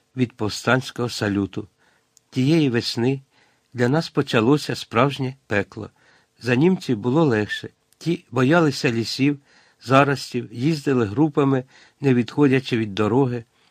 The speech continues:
З ними легше було вести бої. Руські ж були скрізь, мов блощиці,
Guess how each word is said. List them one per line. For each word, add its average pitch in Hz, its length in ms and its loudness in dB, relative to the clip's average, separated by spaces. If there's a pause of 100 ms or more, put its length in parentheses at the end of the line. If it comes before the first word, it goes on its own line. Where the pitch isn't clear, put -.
(180)
З 110 100 -12
ними 160 260 4
легше 151 380 0
було 131 280 2
вести 127 380 -2
бої. 104 400 -4 (500)
Руські 151 440 0
ж - 180 -14
були 113 300 0
скрізь, 107 500 -4 (340)
мов 123 220 0
блощиці, 131 840 -2